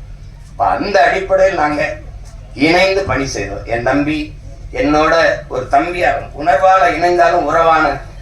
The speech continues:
ஒரு உயிரான தம்பியா, எனக்கு முதன்மை தளபதியா கடத்தல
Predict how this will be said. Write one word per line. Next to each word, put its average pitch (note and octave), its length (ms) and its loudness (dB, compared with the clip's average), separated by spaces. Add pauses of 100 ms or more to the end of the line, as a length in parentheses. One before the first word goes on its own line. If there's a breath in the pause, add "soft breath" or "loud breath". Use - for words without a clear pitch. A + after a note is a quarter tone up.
(140)
ஒரு B2+ 220 -4 (380)
உயிரான D#3+ 460 2
தம்பியா, C#3 440 2
எனக்கு B2+ 260 -2
முதன்மை D#3+ 400 -4
தளபதியா C3+ 500 2
கடத்தல A2+ 460 -4